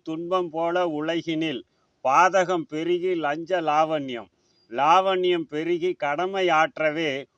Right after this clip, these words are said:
ஊழல் முறைகேடாக மாறி அவனியும் சுயநலம் கொண்ட அரக்கர் பிடியாக மாறி மாறியை கொடுமை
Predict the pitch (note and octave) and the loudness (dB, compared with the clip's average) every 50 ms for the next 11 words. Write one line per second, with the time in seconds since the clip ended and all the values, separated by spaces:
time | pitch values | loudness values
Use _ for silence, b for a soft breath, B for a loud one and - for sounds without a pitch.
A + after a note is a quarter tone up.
0 | _ _ _ _ C#3 C#3+ E3 F#3 G3+ G#3 G#3 G#3 G3+ F#3+ F#3 D#3+ D3+ D#3 E3 F3+ | _ _ _ _ -4 0 0 2 2 4 6 6 6 6 4 0 -2 -2 0 0
1 | F#3 F3 - - E3+ E3+ E3+ E3 E3+ E3+ E3+ D3+ D#3 F3 D#3+ D3+ C#3+ C#3 D3 D#3 | -2 -2 -2 -4 -2 -2 0 0 0 0 -2 -2 -2 -4 -6 -4 -4 -2 0 2
2 | D#3+ E3 D#3+ D#3 C3+ A2 - _ _ _ _ _ _ _ - A2 B2+ C#3+ E3 F#3+ | 2 2 2 2 0 -2 -6 _ _ _ _ _ _ _ -6 -4 -2 0 0 0
3 | G3 F#3+ F#3 F#3 F#3 F#3+ G3 F#3+ - - - D#3+ E3 F3 F3+ F#3 F#3+ F#3 F3 E3+ | 0 0 0 0 0 -2 -4 -6 -10 -10 -8 -4 -2 0 0 0 0 0 -2 -2
4 | F3 E3 D#3 - D#3 D#3 D3+ D#3+ D#3+ F3 E3+ D3 C3+ C#3 B2 - _ _ _ _ | -2 -4 -4 -4 -4 -4 -4 -4 -2 0 0 0 0 0 -4 -6 _ _ _ _
5 | _ - A#2+ C#3+ D#3+ F3 G3 F3+ - - G3 F#3 E3 C3+ - - D3+ D#3 E3 E3 | _ -4 0 0 2 2 2 0 0 0 -2 -2 -2 -4 -8 -10 -8 -4 -4 -2
6 | E3+ E3+ D#3+ D#3 D#3 D3+ E3+ E3+ D#3 D3 C3+ B2+ C#3 D3 D3+ D3+ D3 C3+ A#2 G#2 | 0 2 2 2 2 0 -2 -6 -6 -4 -4 -2 0 2 2 0 0 -2 -6 -10
7 | _ _ _ _ _ _ _ _ _ _ _ _ _ _ _ _ _ _ _ _ | _ _ _ _ _ _ _ _ _ _ _ _ _ _ _ _ _ _ _ _
8 | _ _ _ _ _ _ _ _ _ _ _ _ _ _ A#2 B2+ C#3+ D#3+ F3+ F#3+ | _ _ _ _ _ _ _ _ _ _ _ _ _ _ -2 2 4 6 6 6
9 | F#3+ F#3 F3+ F#3 F#3+ G3 - _ - D#3+ E3+ F3 F3+ F#3+ F#3 F#3+ F#3+ F3+ | 6 6 4 4 2 0 -2 _ -4 -4 -2 -2 -2 -2 -2 0 0 0